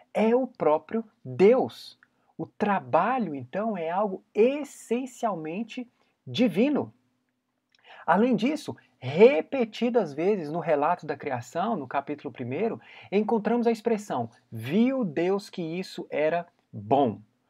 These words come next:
O trabalho, então, além de ser divino, é algo bom, é algo gratificante, que traz gratificação. Depois que Deus, então, trabalha por seis dias,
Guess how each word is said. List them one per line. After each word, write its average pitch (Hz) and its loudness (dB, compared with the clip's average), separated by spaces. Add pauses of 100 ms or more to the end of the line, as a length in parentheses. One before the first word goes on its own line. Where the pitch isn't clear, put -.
(240)
O 151 -4
trabalho, 170 2
então, 156 -4
além 160 0
de 214 -4
ser 170 -8 (320)
divino, 143 -2
é 139 -2
algo 190 2 (160)
bom, 151 2
é 139 -4
algo 165 0
gratificante, 185 -2
que 123 -12
traz 196 2 (300)
gratificação. 170 0 (500)
Depois 277 0
que 285 -4
Deus, 196 4
então, 160 -4
trabalha 156 4
por 143 -10
seis 120 -4
dias, 131 -4